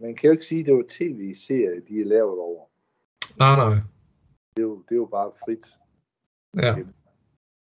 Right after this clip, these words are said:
Speaker 2: Og med hensyn til, nu nævnte du selv pocketbøger og sådan noget der. Øh, jeg kan huske, at du har mindes, eller, eller jeg kan mindes, at du har nævnt sådan noget som, øh, Bill og Ben pocketbøger.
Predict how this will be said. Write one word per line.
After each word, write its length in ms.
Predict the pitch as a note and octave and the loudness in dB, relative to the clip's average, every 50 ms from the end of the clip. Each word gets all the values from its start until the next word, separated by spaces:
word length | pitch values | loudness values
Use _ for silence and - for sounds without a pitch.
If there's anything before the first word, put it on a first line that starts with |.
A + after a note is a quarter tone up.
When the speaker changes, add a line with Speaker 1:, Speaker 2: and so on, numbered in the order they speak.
| _ _ _ _ _ _ _ _ _ - - - _ _ _ _ _ _ | _ _ _ _ _ _ _ _ _ -20 -20 -20 _ _ _ _ _ _
Speaker 2:
Og 120 | - C3+ | 2 4
med 80 | C3 C3 | 4 6
hensyn 380 | A#2+ C#3 D3+ F3 - G3 D#3+ C#3+ | 8 8 6 8 8 6 8 8
til, 180 | C#3+ C#3 B2+ | 8 6 6
nu 80 | C3 C#3 | 6 6
nævnte 240 | C3+ C#3 D3 D3 - | 6 6 6 6 4
du 60 | A#2+ | 4
selv 240 | G#2+ C#3+ C3+ A2+ - | 4 4 4 2 0
pocketbøger 600 | - - C3 C3 D#3+ D#3 C#3+ - C3+ A#2+ A2 G#2 | -4 -2 -2 0 0 -2 0 0 0 2 2 2
og 100 | G2 F2+ | 2 0
sådan 200 | - A#2+ A#2 A2+ | -2 -2 -2 0
noget 220 | A2+ A#2 A#2 A2 | 0 0 0 0
der. 240 | A#2 A#2 A2 G#2+ G2+ - - - _ _ _ _ _ _ _ _ _ - | 0 2 2 2 2 0 -4 -12 _ _ _ _ _ _ _ _ _ -6
Øh, 520 | - - A#2+ A#2+ A2+ A2 A2 A2 A2 A2+ A2+ | -2 0 2 4 4 4 4 4 4 4 4
jeg 80 | B2 | 4
kan 100 | A#2 B2 | 4 6
huske, 240 | A#2+ D3 D#3+ - - | 6 6 6 6 4
at 80 | D3 C#3 | 4 4
du 40 | C3+ | 4
har 100 | B2+ A#2 | 4 4
mindes, 520 | A#2 B2+ C3 C#3+ D#3+ E3+ D#3+ - - - - - | 4 6 8 8 8 6 4 0 -2 -6 0 4
eller, 260 | D3+ C#3+ C3+ B2+ C3+ C#3+ | 4 4 4 4 2 2
eller 140 | C3 B2+ C3 | 2 2 4
jeg 120 | B2+ B2+ A#2+ | 4 4 2
kan 120 | - B2 | 2 2
mindes, 280 | B2+ C3 C#3+ D#3 D3 - | 4 6 6 6 4 4
at 80 | A2 | 2
du 80 | B2 A#2+ | 2 2
har 100 | A2+ A2+ | 2 2
nævnt 280 | A#2 C3+ C#3 C3+ A#2 | 4 4 4 4 2
sådan 180 | A2 - A2+ A#2+ | 0 -2 0 0
noget 240 | A#2+ B2 C3 C3+ B2+ | 2 2 2 2 2
som, 280 | - A#2+ A2 A2 G#2+ | 2 2 2 4 4
øh, 140 | G#2+ G#2 G#2 | 4 4 4
Bill 180 | - C3+ B2+ C3 | 2 2 4 2
og 120 | B2 G#2 | 2 4
Ben 300 | - B2 B2 C#3 D3 D3 | 4 4 6 6 6 6
pocketbøger. 840 | C#3 - - - B2 A#2+ B2 G#2+ - B2 A#2 A2 A2 G#2+ G2+ G#2 - | 4 2 0 0 0 2 0 -2 -2 0 2 4 4 4 2 2 -2